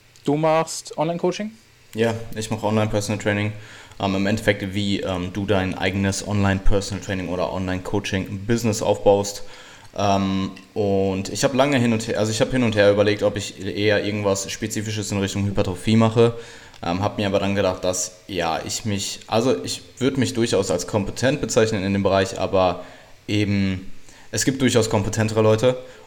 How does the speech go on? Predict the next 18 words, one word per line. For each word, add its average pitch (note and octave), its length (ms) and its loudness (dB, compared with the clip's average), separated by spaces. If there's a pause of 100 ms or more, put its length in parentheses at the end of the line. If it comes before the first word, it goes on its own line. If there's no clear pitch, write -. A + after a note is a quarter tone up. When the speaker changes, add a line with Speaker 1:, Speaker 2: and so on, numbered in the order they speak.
(140)
Speaker 2:
und, G2+ 640 2
ähm, F2+ 600 -2 (520)
ich G2+ 200 0
hab G#2+ 80 2
mir A2 100 2
dann G#2+ 160 2
gedacht, G2+ 260 0
hey, A2 360 2 (120)
w-, F#2+ 240 -10
wovon G#2+ 300 -2
könnten G2 640 -2 (220)
potenziell G2+ 720 2
andere G2+ 340 0
Trainer G2+ 540 0
sonst G#2 320 0
noch G2+ 160 -4
profitieren? G2 560 -4
Und F2 260 -4